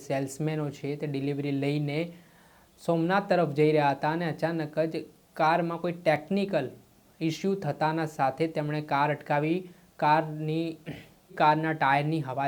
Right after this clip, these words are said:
ચેક કરી રહ્યા હતા. આટલામાં એક બાઇક ઉપર ત્રણ જેટલા આરોપીઓ આવે છે અને એક આરોપી દ્વારા જે સેલ્સમેનો હતા, તેમની સાથે બોલાચાલી અને ગાળાગાળી કરવામાં આવે છે. જ્યારે અન્ય બે આરોપી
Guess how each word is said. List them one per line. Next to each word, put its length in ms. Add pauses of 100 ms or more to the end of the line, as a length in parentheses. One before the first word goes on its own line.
(100)
ચેક 240
કરી 220
રહ્યા 240
હતા. 160
આટલામાં 500 (480)
એક 240
બાઇક 300
ઉપર 280 (140)
ત્રણ 320
જેટલા 460
આરોપીઓ 500
આવે 220 (160)
છે 240
અને 120 (220)
એક 180 (120)
આરોપી 480
દ્વારા 320 (480)
જે 100 (380)
સેલ્સમેનો 580
હતા, 220
તેમની 340
સાથે 560
બોલાચાલી 540
અને 160
ગાળાગાળી 500
કરવામાં 340
આવે 140
છે. 40 (180)
જ્યારે 280 (120)
અન્ય 340
બે 160
આરોપી 400